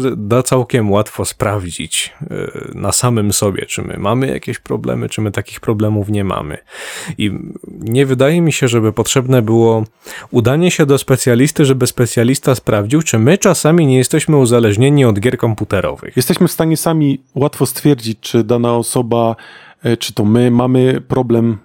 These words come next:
Speaker 2: czy to z gra-, uzależnieniem od gier komputerowych, czy od czegoś innego, ponieważ tak naprawdę, no, jaki jest pierwszy, powiedzmy, przypadek,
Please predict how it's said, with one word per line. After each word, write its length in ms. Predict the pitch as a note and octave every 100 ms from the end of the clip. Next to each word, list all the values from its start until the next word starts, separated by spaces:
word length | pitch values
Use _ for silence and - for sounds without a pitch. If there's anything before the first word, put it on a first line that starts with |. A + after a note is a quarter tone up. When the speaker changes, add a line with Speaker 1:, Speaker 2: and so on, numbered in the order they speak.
| _
Speaker 2:
czy 120 | -
to 120 | C3
z 80 | G#2
gra-, 180 | A2 C3
uzależnieniem 600 | - A2 A#2+ A2 B2 A2+
od 140 | G#2 G#2
gier 220 | A#2+ B2+
komputerowych, 680 | C#3 C3 C3 B2+ B2 A#2 A2+
czy 160 | -
od 120 | G#2+
czegoś 320 | - A#2+ A#2 -
innego, 400 | A2+ A#2 C3+ F#3 - - - -
ponieważ 360 | A#2+ C#3 F3
tak 140 | - D#3
naprawdę, 540 | C#3+ D3 D3 D3 D#3
no, 260 | D3+ D3+ D#3 - _ _ _ _
jaki 380 | E3 D#3 - F#3
jest 220 | D#3 -
pierwszy, 480 | - D3+ - - D3
powiedzmy, 800 | C#3+ A#2+ B2+ - C3 B2+ B2+ B2 - _ _ - - _ _ _
przypadek, 640 | - - C3+ C#3 G3 -